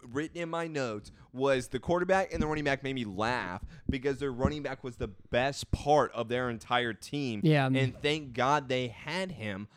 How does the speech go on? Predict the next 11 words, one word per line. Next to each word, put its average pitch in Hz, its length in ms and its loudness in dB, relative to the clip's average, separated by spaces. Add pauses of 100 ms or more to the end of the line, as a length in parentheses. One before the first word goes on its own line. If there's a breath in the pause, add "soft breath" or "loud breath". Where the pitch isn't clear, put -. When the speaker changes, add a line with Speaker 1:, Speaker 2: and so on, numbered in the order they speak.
(240 soft breath)
Speaker 1:
Otherwise, 139 540 0
they 127 120 0
wouldn't 127 240 -4
have 120 80 -4
been 123 180 -4
so 120 280 0
good. 120 420 2 (400 soft breath)
But 113 160 -2
I 110 80 0
did 110 240 -6
write 101 300 -4